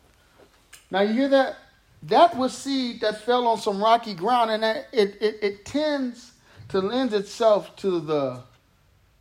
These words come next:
assumption that to some extent the relationship was a little bit more deeply established in that sowing of that seed.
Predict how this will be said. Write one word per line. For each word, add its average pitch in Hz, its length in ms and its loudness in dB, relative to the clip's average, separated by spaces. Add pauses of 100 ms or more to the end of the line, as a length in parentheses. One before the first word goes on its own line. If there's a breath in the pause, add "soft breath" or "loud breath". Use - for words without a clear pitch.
(120)
assumption 147 920 -6 (1120)
that 160 240 -4
to 160 120 -12
some 233 320 -4
extent 202 440 -8
the 160 80 -6
relationship 165 760 -6
was 139 200 -6
a 139 60 -6
little 202 300 -4
bit 180 220 -8
more 165 200 -10
deeply 147 680 -8 (480)
established 135 960 -4 (260)
in 185 260 -2
that 139 280 -2
sowing 143 420 -4
of 123 80 -6
that 120 220 -10
seed. 110 400 -14